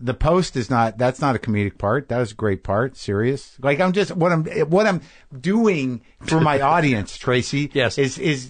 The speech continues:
Speaker 1: establishing you as a character actor
Speaker 2: I see.
Speaker 1: with a lot of range.
Speaker 2: I see. You've done it. You're
Speaker 1: I'm
Speaker 2: doing
Speaker 1: not,
Speaker 2: an excellent job.
Speaker 1: I'm not, I'm not belittling you.
Speaker 2: <laughs> It's clear this is not your first time in the garage.
Speaker 1: <laughs> No. But, uh, and The Lovers, I like that movie too.
Speaker 2: Thanks.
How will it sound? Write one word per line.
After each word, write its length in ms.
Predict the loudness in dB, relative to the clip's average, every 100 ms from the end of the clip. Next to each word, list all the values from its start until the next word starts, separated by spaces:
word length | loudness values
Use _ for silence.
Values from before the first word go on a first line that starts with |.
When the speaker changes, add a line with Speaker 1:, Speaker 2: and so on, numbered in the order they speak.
| -10
Speaker 1:
establishing 800 | -6 -6 0 0 2 2 2 0
you 220 | 2 4 2
as 120 | 2
a 80 | -2
character 640 | 0 2 4 2 2 4
actor 460 | 2 0 0 0 0
Speaker 2:
I 80 | -4
see. 140 | 0
Speaker 1:
with 160 | 0 4
a 60 |
lot 260 | 4 4 2
of 140 | 0 0
range. 680 | 2 4 4 0 -4 -8 -6
Speaker 2:
I 60 |
see. 260 | -6 -8 -10 -10
You've 160 | -6
done 180 | -4 -4
it. 60 | -2
You're 120 | 0
Speaker 1:
I'm 60 | 2
Speaker 2:
doing 60 |
Speaker 1:
not, 180 | 2 2
Speaker 2:
an 40 | -2
excellent 420 | -4 -4 -2 0
job. 260 | 0 0 0
Speaker 1:
I'm 160 | 0
not, 240 | 2 2 0
I'm 140 | 0
not 360 | 0 -2 -6 0
belittling 720 | 2 2 2 2 2 2 2
you. 260 | 2 0 -2
Speaker 2:
<laughs> 60 | -8 -12 -20 -20 -20 -10
It's 160 | -8 -8
clear 360 | -2 0 2 2
this 220 | 0 -2
is 100 | -4
not 280 | -2 -2 -4
your 100 | -6
first 480 | -4 -6 -6 -14 _ -14
time 320 | -6 -4 -4
in 60 | -8
the 60 |
garage. 480 | -10 -12 -10 -10 -10 -10 -8
Speaker 1:
<laughs> 180 | -8 -6
No. 160 | -8 -8 -10 -8 -8 -8 -8 -6
But, 320 | -2 0 0 0
uh, 140 | -4 0
and 160 | 2
The 80 | 4
Lovers, 480 | 4 4 2 0 0
I 200 | 0 2
like 300 | 2 2 2
that 180 | 0 2
movie 240 | 0 0
too. 320 | 2 2 2
Speaker 2:
Thanks. 320 | 0 -4 -6